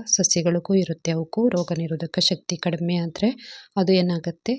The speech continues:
ಎಷ್ಟೇ ನೀವು ನೀರು ಗೊಬ್ಬರ ಹಾಕಿದ್ರೂ ಕೂಡ ಅದು ಪ್ರಯೋಜನಕ್ಕೆ ಬರಲ್ಲ. ಹಾಗಾಗಿ ಬೆಲ್ಲದಲ್ಲಿ ರೋಗ ನಿರೋಧಕ ಶಕ್ತಿಯನ್ನ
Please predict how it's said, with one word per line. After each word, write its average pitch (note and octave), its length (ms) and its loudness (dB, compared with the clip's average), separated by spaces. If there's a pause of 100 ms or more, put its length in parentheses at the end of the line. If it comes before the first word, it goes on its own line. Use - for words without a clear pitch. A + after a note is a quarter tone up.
(340)
ಎಷ್ಟೇ G#3+ 360 4
ನೀವು G#3 320 2
ನೀರು F3+ 300 2
ಗೊಬ್ಬರ E3+ 360 -4
ಹಾಕಿದ್ರೂ F3 520 0
ಕೂಡ E3+ 260 -4 (300)
ಅದು F#3 200 -2
ಪ್ರಯೋಜನಕ್ಕೆ E3+ 760 0
ಬರಲ್ಲ. D3+ 340 -6 (500)
ಹಾಗಾಗಿ G3 640 0
ಬೆಲ್ಲದಲ್ಲಿ G3+ 680 4
ರೋಗ F3+ 320 2
ನಿರೋಧಕ F3 480 -2
ಶಕ್ತಿಯನ್ನ F3 520 0